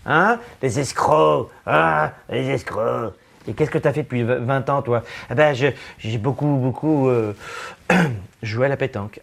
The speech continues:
Alors, euh, allons-y pour le onzième point. Dix, c'était entourage. Vérifiez votre entourage. Euh, apprenez à vous entourer de gens qui vont vous aider. D'accord ? Onzième point, acceptez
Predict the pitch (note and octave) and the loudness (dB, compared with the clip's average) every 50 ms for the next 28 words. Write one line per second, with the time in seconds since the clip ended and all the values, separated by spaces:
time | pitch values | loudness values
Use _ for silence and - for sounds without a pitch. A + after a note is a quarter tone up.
0 | - A#2 A#2 A#2 A2+ G#2+ G2 A2 G#2+ G#2+ G#2+ G#2+ G#2 G#2+ A2 A2 A2+ - - - | -6 -6 -4 -2 -2 -2 0 0 2 2 2 2 0 0 -2 -4 -4 -6 -8 -10
1 | - - - - D#3 F3 D#3+ C3+ D3 E3+ D3+ - D3 C3+ C3+ C3 B2+ B2 A#2+ A#2+ | -8 -2 0 2 2 2 2 0 0 0 0 0 0 2 2 4 4 4 4 4
2 | A2+ A2 - - E3+ D#3 C3+ D3+ D#3+ D3+ C#3+ A#2+ - C#3+ C#3+ C#3 C#3+ C#3 - - | 2 2 2 0 0 2 2 2 0 0 0 -2 0 0 0 0 0 -4 -10 -18
3 | - - - - - - - A#2+ A#2+ E3+ G#3+ A3 - - - - - - - - | -20 -20 -20 -20 -16 -8 -4 -2 2 2 2 2 2 -2 -4 -6 -8 -12 -10 -4
4 | - D#3+ C#3 - - D3+ D3 D3+ D3 - - - - F3 G3 F#3 F#3+ F#3 D#3 D#3 | -2 -2 -2 0 2 2 2 2 0 -2 -6 0 2 2 2 2 2 2 2 2
5 | C3+ F#2+ - - - - - - - - - - - - - - - A2 A2 B2+ | 2 0 -2 -8 -10 -12 -12 -14 -16 -20 -20 -20 -20 -20 -20 -18 -10 -4 0 4
6 | D#3 D#3+ D#3+ D#3 - - - F3 E3 C3 C3+ C#3+ C#3 - - - _ _ _ _ | 4 4 4 2 0 0 2 2 2 4 2 2 0 0 -8 -12 _ _ _ _
7 | - - A#2 - D#3+ - - _ - - C#3+ C#3+ - - _ _ - - B2 A#2+ | 0 2 2 2 0 -4 -12 _ -4 -4 -4 -4 -4 -10 _ _ -4 -2 -2 0
8 | G#2 G#2 - - _ - - - - - - - - - - B2+ C3 B2+ B2+ B2+ | -2 -4 -10 -14 _ -20 -20 -18 -16 -16 -18 -18 -10 -2 2 4 4 4 2 0
9 | B2+ - - - D#3+ - - - E3+ D#3+ E3+ F#3+ - - C3 A#2+ G#2 A#2 B2+ C3 | -2 -2 0 0 0 0 2 2 2 4 4 4 2 2 0 -2 -2 0 0 0
10 | A2 G#2+ E3+ E3+ - - D#3+ D3 D3+ D#3+ D3 A#2+ A#2 A2+ G2+ B2+ A#2+ A2 - - | 2 2 2 2 2 0 -2 2 2 2 2 2 0 -2 -2 -2 -4 -4 -4 -6
11 | G#2+ A2 G#2 G2 G2 G2+ F#2+ F#2+ F2 - - - _ _ _ _ _ _ _ _ | -6 -6 -6 -8 -8 -8 -8 -8 -8 -10 -12 -14 _ _ _ _ _ _ _ _
12 | _ - A#2 A#2+ - - C#3 D3+ E3 - _ _ _ _ _ _ _ _ _ _ | _ -4 -4 -2 2 2 2 2 0 -6 _ _ _ _ _ _ _ _ _ _
13 | _ - _ _ - - - - - - - - - - E3+ D#3+ C3+ F3 E3+ D#3 | _ -20 _ _ -20 -20 -20 -20 -20 -20 -20 -12 -2 2 2 4 4 4 2 2
14 | - - - D#3 C#3 C3 - - C#3+ C#3+ - - - - C#3+ - - - - D#3 | 0 -2 0 0 0 0 2 2 0 0 0 -4 -4 -4 -4 -4 -4 -4 0 0
15 | D3 D3 C#3+ C3+ - | 2 2 0 -2 -4